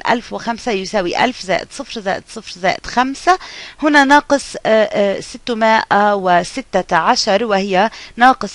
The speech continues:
ستمائة ناقص عشرة ناقص ستة. ويمكنني إعادة كتابة ستمائة وستة عشر على أنها ستمائة زائد عشرة زائد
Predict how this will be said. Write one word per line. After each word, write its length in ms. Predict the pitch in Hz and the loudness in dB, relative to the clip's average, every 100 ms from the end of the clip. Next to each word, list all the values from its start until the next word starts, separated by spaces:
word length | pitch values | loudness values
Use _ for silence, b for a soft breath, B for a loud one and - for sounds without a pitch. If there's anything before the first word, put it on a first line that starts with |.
| - | -12
ستمائة 920 | 247 - 185 180 202 208 - 185 240 370 _ _ b b b b _ _ _ 175 170 185 | -16 -12 -10 -2 0 2 0 0 -2 -6 _ _ b b b b _ _ _ -16 -14 -2
ناقص 520 | 226 233 - 180 - | 2 2 -2 -10 -2
عشرة 800 | 156 226 247 254 220 220 214 220 B B - | 4 4 4 2 2 4 4 4 B B -8
ناقص 560 | 220 226 208 - 202 - - | 0 2 0 -2 -4 -6 -12
ستة. 500 | 311 - _ 190 185 | -12 -12 _ 4 6
ويمكنني 760 | 208 294 330 311 370 370 302 294 | 4 0 -2 -2 -2 0 0 2
إعادة 380 | - 233 247 226 | 4 4 2 -4
كتابة 320 | - - 269 226 | -6 -2 -2 -4
ستمائة 520 | - - 233 254 - | -14 -6 0 2 0
وستة 460 | 214 262 - 214 220 | -4 -8 -8 0 2
عشر 460 | 202 240 - 226 | 4 2 0 2
على 220 | 185 208 - | 4 2 0
أنها 360 | 240 220 220 B B B | 0 2 2 B B B
ستمائة 600 | - - 240 233 247 226 | -10 -6 2 6 6 6
زائد 340 | 214 220 - | 4 2 4
عشرة 720 | 214 202 240 - 226 214 214 214 | 6 6 4 4 2 6 6 6
زائد 360 | - 208 208 | 4 4 4